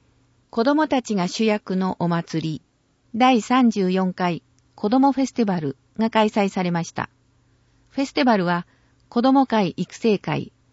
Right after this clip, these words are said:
各種団体のご支援ご協力をいただき、子供会の発展と子供たちの社会性を高め、交流を深めることを目的に、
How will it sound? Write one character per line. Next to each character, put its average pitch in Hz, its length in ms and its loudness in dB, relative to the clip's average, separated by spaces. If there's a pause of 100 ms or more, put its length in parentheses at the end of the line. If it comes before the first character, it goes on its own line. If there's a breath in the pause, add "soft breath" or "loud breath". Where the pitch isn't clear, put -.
(220)
各 247 200 -2
種 240 140 -4
団 196 220 0
体 190 220 0
の 175 300 -2
ご 196 140 0
支 240 220 -2
援 202 160 0
ご 165 180 -2
協 254 240 2
力 240 320 0
を 220 80 2
い 196 60 0
た 208 120 0
だ 196 140 -2
き、 - 260 -8 (1080)
子 233 140 -4
供 269 240 2
会 220 240 0
の 190 100 -2
発 190 240 -4
展 185 280 -4
と 175 280 -6 (380)
子 214 140 -4
供 233 220 2
た 190 140 -2
ち 180 120 -8
の 175 180 -4
社 - 200 -8
会 262 260 0
性 233 220 -2
を 214 120 0
高 190 320 -4
め、 175 240 -4 (520)
交 269 320 2
流 269 160 0
を 247 140 0
深 254 240 -2
め 247 120 2
る 233 100 0
こ 202 120 -4
と 180 100 -6
を 151 140 -4
目 160 200 -6
的 175 320 -6
に、 170 220 -6